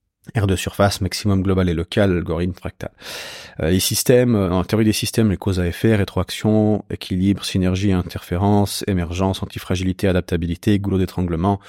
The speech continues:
échelle, ou scale, d'accord ? Sca-, le principe du scaling, c'est, c'est, c'est du système. Attrition, donc le churn, euh,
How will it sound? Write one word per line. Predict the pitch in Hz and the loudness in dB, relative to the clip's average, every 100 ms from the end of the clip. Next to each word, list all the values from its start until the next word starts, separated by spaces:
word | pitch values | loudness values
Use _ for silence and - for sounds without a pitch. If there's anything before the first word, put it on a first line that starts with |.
| - - _ | -20 -20 _
échelle, | 107 - - 113 123 - _ _ - | -2 0 4 4 4 -2 _ _ -18
ou | 95 | -10
scale, | - 107 107 117 _ _ | -2 2 4 2 _ _
d'accord ? | - - 98 104 | -14 0 0 0
Sca-, | - - | -4 -14
le | - | -8
principe | - 107 | -4 -2
du | 110 | 0
scaling, | 98 - 95 110 | -2 0 2 2
c'est, | 104 90 87 | 0 -8 -12
c'est, | 107 92 | -14 -14
c'est | - 87 | -14 -12
du | |
système. | 90 - - 131 - - - - - _ - | -12 -8 -2 -2 -2 -14 -14 -16 -18 _ -4
Attrition, | - 131 - - 127 | 0 0 2 2 4
donc | 110 - | 2 0
le | 95 | -4
churn, | - 120 127 117 - - | 2 4 4 0 -4 -6
euh, | 95 95 101 98 | -2 0 0 0